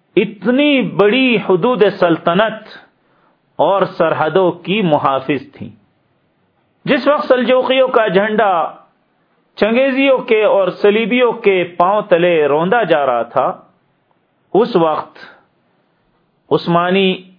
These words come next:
اللہ کے فضل و کرم سے نمودار ہوئے۔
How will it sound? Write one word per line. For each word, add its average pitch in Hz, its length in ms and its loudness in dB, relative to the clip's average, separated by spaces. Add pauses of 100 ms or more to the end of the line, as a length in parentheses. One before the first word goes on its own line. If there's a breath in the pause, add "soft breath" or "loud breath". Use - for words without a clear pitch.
(160)
اللہ 156 500 0
کے 151 200 2
فضل 147 240 0
و 139 60 0
کرم 143 300 -2
سے 220 140 0
نمودار 190 440 0
ہوئے۔ 98 280 -4